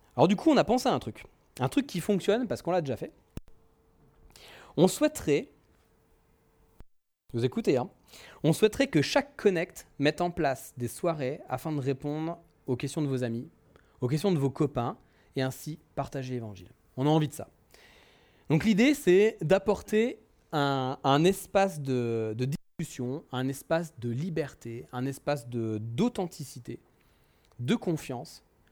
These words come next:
où les gens peuvent venir, ils vous connaissent,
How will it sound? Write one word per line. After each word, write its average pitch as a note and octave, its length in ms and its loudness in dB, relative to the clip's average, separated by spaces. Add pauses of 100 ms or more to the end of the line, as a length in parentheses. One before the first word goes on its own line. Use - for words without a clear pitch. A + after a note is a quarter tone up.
(140)
où C#3 80 2
les D3+ 120 6
gens A3+ 160 0
peuvent D#3 220 2
venir, E3 440 -2 (680)
ils C#3+ 120 0
vous A#3+ 120 0
connaissent, G3 520 -2